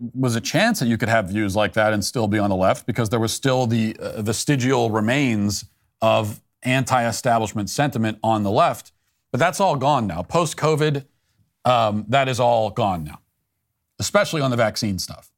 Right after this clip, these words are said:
I mean, there was a time when, when, uh, being anti-vax or being skeptical of vaccines, uh, if you had that view, like, there's a very good chance that you were left-wing.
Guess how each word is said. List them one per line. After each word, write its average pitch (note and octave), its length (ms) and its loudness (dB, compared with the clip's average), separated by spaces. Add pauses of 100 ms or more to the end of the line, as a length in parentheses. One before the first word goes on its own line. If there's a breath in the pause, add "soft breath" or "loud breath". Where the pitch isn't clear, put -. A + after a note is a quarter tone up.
(340)
I C3 40 0
mean, C3+ 80 2
there G#3 100 4
was B3 120 0
a G3 60 -2
time A#2+ 580 0
when, A2+ 480 0
when, A2 360 0
uh, G2+ 160 2
being G#2+ 240 0
anti-vax A#2+ 720 0
or G2+ 40 -2
being F#2+ 320 -2 (280 soft breath)
skeptical B2 560 0
of A2 40 2
vaccines, A2 380 0 (640)
uh, G2 160 -4 (260)
if A2 140 -2
you B2 80 2
had C3 200 2
that A#2+ 200 2
view, D3+ 440 0
like, C#3 200 -2
there's C#3+ 140 2
a - 20 0
very D#3+ 160 2
good C3 160 -2
chance A#3 320 0
that G#2 100 -4
you G2+ 100 -2
were F#2+ 100 0
left-wing. E2+ 420 -6